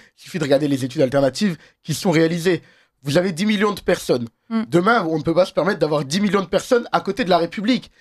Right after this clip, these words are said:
Speaker 1: Ces gens, ces personnes-là, ces Français de confession musulmane, il faut les... Euh, il faut, il faut demain leur proposer un pacte d'assimilation, un pacte d'intégration pour faire des Français pleinement,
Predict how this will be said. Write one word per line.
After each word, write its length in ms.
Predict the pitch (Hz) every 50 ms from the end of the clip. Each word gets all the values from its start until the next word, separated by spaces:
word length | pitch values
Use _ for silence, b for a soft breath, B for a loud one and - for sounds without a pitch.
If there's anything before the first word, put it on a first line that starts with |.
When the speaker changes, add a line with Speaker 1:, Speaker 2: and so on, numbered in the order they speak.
| b b b
Speaker 1:
Ces 240 | - - - 208 208
gens, 240 | 196 262 202 175 - - -
ces 200 | - - - 262 214
personnes-là, 560 | - 233 - - - 208 185 170 185 180 170
ces 200 | - - - 170 151
Français 360 | - - 185 175 - - 214
de 60 | - -
confession 420 | - 170 - 180 170 - - 185
musulmane, 520 | 165 160 143 151 175 170 180 175 156 135 123 b b b b b b -
il 120 | 175 151
faut 300 | 135 - - - 269 254
les... 200 | 214 180 165 156
Euh, 840 | 151 147 135 131 127 123 123 120 120 117 113 113 113 110 110 110 107 117 120 - _ _ _ _
il 180 | 226 202 175 160
faut, 400 | 131 - - - 262 247 208 - B B B B
il 100 | 170 170
faut 200 | - - 220 233
demain 220 | 226 170 175 214 240
leur 160 | 226 170 -
proposer 460 | - - 165 - 170 156 - 320 - - -
un 100 | 127 123 123 - _ -
pacte 320 | - - - - - -
d'assimilation, 800 | 139 127 175 185 185 - - 185 175 180 190 190 - - 262 220
un 100 | 139 127
pacte 260 | - 214 185 156 143
d'intégration 680 | 143 156 139 - 147 139 135 127 123 - - 247 440 - b b b b b b b _
pour 180 | - 269 262 269
faire 220 | - - 247 240
des 100 | 180 170
Français 460 | 160 - - - 147 - - - 254 -
pleinement, 500 | - - - 175 170 170 202 240 254